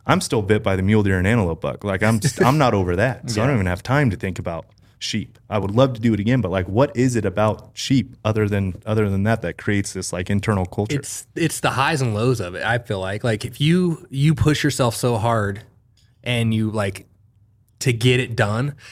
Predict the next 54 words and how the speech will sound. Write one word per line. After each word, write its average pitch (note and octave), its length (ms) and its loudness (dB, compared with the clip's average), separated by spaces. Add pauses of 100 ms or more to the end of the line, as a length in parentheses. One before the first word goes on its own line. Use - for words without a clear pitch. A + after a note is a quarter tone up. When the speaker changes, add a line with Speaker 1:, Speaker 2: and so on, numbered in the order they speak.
(140)
Speaker 3:
and A#2 100 2
once A#2 180 4
people B2 280 0
have G2 180 -4
done A2+ 260 2
that A2+ 280 -2
themselves, A2 720 -4 (420)
like, A2 160 0
it A2 140 -6
puts - 280 2
you B2 120 0
in A2 80 -2
that F#2+ 200 -4
group. G#2 280 -2
And, A2 120 -2
like, G2+ 240 -6 (400)
like, A2 140 0
I C3+ 80 4
personally A#2 380 2
haven't G#2+ 160 0
even G2 120 -2
killed C#3 240 2
a G2 40 -8
sheep, F#2 260 -8
but A2 100 0
I've A#2 140 0
been A#2 140 2
on F#2+ 260 -6 (500)
a G#2+ 80 -6
lot G#2+ 320 -4
of G2+ 80 -8
sheep A2+ 220 -6
hunts, B2+ 400 -6 (460)
and B2 100 2
I G#2+ 60 -2
see, D3+ 340 -2
like, A2 200 -2
the G#2 100 -4
highs A#2+ 260 0
and A2 100 -2
lows A2+ 220 0
and G#2+ 100 -2
the G#2 60 -2
reward A#2 500 2
of G2 140 -4
it, G2+ 140 -6
of, G2+ 180 -12
like, G2 260 -6
pushing C3+ 380 0
yourself A2+ 480 -2
to - 80 -6
the G#2 80 -2
Speaker 1:
Mm-hmm. G2+ 120 -4
Speaker 3:
limit. A#2+ 340 0